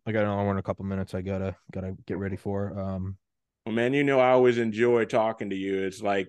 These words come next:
Speaker 2: if we're, it's like we're sitting here having a beer, you
Speaker 1: Oh,
Speaker 2: know?
Speaker 1: yeah. It's the,
Speaker 2: Yeah.
Speaker 1: it's the most fun I've ever had.
Speaker 2: Amen.
Speaker 1: I'm telling you,
Speaker 2: Amen.
Speaker 1: man. Start a show, dude, and then you just start talking to anybody you want, and then, yeah, it's
Speaker 2: Hell, I'll,
Speaker 1: you
Speaker 2: I'll call you as a guest. How about that?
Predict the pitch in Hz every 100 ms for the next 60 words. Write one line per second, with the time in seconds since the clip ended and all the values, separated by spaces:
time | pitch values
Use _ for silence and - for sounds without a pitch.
0 | - 92 117 139 117 143 135 131 127 147
1 | 143 131 135 131 123 98 98 135 113 90
2 | - _ - 113 147 170 95 98 - _
3 | 104 - 190 220 110 - 104 113 120 -
4 | 117 110 104 101 98 98 - _ _ _
5 | - 110 123 139 123 - _ _ 101 -
6 | 110 123 139 151 98 - _ _ _ _
7 | - 107 113 104 - 107 98 92 92 95
8 | 95 95 95 92 - 95 98 95 95 95
9 | 98 98 92 90 90 95 95 90 90 92
10 | 87 _ _ _ _ _ _ _ _ _
11 | _ _ - 123 87 143 113 127 - -
12 | 131 - 170 - 160 156 190 123 98 87
13 | 95 - 120 127 120 139 120